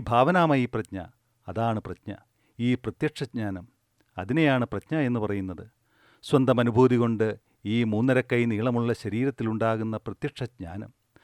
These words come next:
പത്ത് ദിവസം ഇതല്ലേ ചെയ്തത്? ഈ പ്രത്യക്ഷജ്ഞാനം ഉണർത്തുകയാണ്, അനുഭൂതിയുടെ ജ്ഞാനം ഉണർത്തുകയാണ്, സ്വന്തം പ്രജ്ഞ, ഭാവനാമയി പ്രജ്ഞ ഉണർത്തുകയാണ് ഈ പാരമി പൂർണ്ണമാകുകയാണ്.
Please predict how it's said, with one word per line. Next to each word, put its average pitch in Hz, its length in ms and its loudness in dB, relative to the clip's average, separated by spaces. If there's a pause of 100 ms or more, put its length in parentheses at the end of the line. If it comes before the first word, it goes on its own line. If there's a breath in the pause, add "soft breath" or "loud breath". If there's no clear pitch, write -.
(280 soft breath)
പത്ത് 143 220 4
ദിവസം 135 320 6
ഇതല്ലേ 120 340 0
ചെയ്തത്? 110 440 -6 (580)
ഈ 123 180 2
പ്രത്യക്ഷജ്ഞാനം 123 920 0
ഉണർത്തുകയാണ്, 113 640 -4 (480)
അനുഭൂതിയുടെ 117 600 2
ജ്ഞാനം 110 320 -2
ഉണർത്തുകയാണ്, 104 600 -6 (400)
സ്വന്തം 120 380 0
പ്രജ്ഞ, - 320 -10 (440)
ഭാവനാമയി 131 640 4
പ്രജ്ഞ 110 340 -6
ഉണർത്തുകയാണ് 107 680 -4 (440)
ഈ 104 160 -4
പാരമി 104 440 -4 (180)
പൂർണ്ണമാകുകയാണ്. 98 840 -6